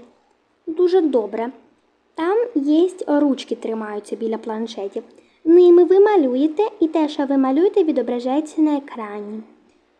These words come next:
Зараз я налаштую ваш планшет,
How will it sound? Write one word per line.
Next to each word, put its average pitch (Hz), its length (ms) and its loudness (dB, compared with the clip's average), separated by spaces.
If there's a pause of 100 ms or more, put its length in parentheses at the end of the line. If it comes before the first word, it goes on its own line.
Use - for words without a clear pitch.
(420)
Зараз 311 460 0
я 311 80 2
налаштую 302 640 2
ваш 285 240 -4 (160)
планшет, 302 580 -2